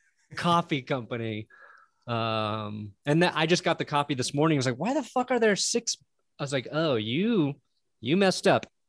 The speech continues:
Anyway, I bring that up because right before the show, Will and I were talking about, uh, whether or not he should have tweeted something on the Benchwarmer account. So Will does, I'd say, like, ninety, ninety-five percent of the Benchwarmer tweets now.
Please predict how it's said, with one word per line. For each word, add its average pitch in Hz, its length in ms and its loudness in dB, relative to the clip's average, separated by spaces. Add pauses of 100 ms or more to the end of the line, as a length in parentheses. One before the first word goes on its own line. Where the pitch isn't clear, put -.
(140)
Anyway, 226 360 8
I 160 40 8
bring 294 240 4
that 240 140 4
up 226 100 2
because 180 300 -2
right 208 260 0
before 220 220 -4
the 214 80 2
show, 202 260 2
Will 202 240 4
and 208 100 2
I 196 140 0
were 185 100 0
talking 180 440 -2
about, 156 460 2 (1120)
uh, 139 440 2
whether 170 280 4
or 165 40 4
not 165 180 2
he 165 120 2
should 156 180 0
have 143 120 -4
tweeted 160 380 0
something 147 640 2
on 151 220 -2
the 135 80 -2
Benchwarmer 139 680 0
account. 120 520 -4 (680)
So 185 160 6
Will 254 260 6
does, 202 680 4
I'd 180 200 0
say, 202 120 4
like, 165 180 4
ninety, 185 840 0 (100)
ninety-five 175 560 2
percent 180 300 4
of 170 80 4
the 151 40 2
Benchwarmer 165 600 0
tweets 170 320 0
now. 156 480 0